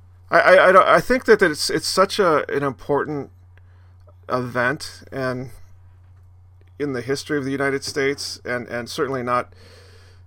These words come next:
the last, unfortunately, or the first where this has happened, but, uh, there's su-, there's such,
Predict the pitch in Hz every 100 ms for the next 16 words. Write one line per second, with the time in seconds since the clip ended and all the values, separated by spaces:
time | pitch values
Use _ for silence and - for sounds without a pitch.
0 | - - - - 131 127 135 147 - 147
1 | 160 147 - 151 131 147 151 143 - 113
2 | 127 120 - 135 143 - - - 135 131
3 | 127 - 135 143 143 135 - 143 139 117
4 | 113 - - - - - - - - 120
5 | 117 123 117 123 - - - - - -
6 | - 147 147 - - 143 156 - 196 180
7 | - - -